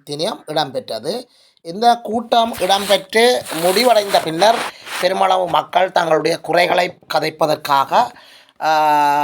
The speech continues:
அனுராகுமார திசாநாயக்காவுடைய அமைச்சர் ராமலிங்கம், அ, சந்திரசேகர் அவர்கள், அதாவது கடற்தொழில் நீரியல் வளத்துறை அமைச்சர் ராமலிங்கம் சந்திரசேகர் அவரையும், அ,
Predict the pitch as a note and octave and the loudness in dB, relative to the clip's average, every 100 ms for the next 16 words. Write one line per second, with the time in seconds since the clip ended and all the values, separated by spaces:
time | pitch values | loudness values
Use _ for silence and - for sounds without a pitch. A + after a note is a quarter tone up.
0 | C#3+ C#3+ C#3+ D3 - F3+ A3 C4 B3 G3+ | 0 -2 -2 -4 -2 -2 2 2 2 2
1 | G3+ G3 G3 F3+ D3+ F#3+ F3+ F3 D3+ E3+ | 2 2 0 -4 0 0 0 -2 0 -2
2 | D#3+ D#3+ E3 D#3+ D#3 - F3+ E3 - _ | -2 -2 -2 -2 -4 -2 -2 -2 -6 _
3 | - - - - D#3+ F#3+ A3 G3+ F3+ F3+ | -20 -20 -14 0 2 2 0 0 0 0
4 | F3+ - _ _ _ C3+ D3+ D3 D3 D3 | -2 -12 _ _ _ -4 0 0 -2 -2
5 | F3 F3 F3+ - E3+ D#3 D3+ C#3+ F3 G3+ | -2 2 0 2 0 2 0 2 0 4
6 | E3+ F3 F3 E3+ - D#3+ D#3+ D#3+ D#3 D#3 | 2 2 0 -2 -2 -2 0 -2 -2 -2
7 | D#3 D3+ D3 C#3+ C#3 C#3 C#3 - D#3 - | 0 0 -2 -2 -2 -2 -4 -4 -4 -6
8 | - - D#3+ F#3 F#3+ E3+ D#3 D3 C#3+ C#3+ | -16 -4 -2 -2 -4 -4 -4 -4 -6 -8
9 | C#3 C#3 C3 A#2 G2 D#3 C#4 - - - | -6 -4 -4 -4 -8 -8 -10 -14 -20 -20
10 | - _ D#3 | -20 _ -2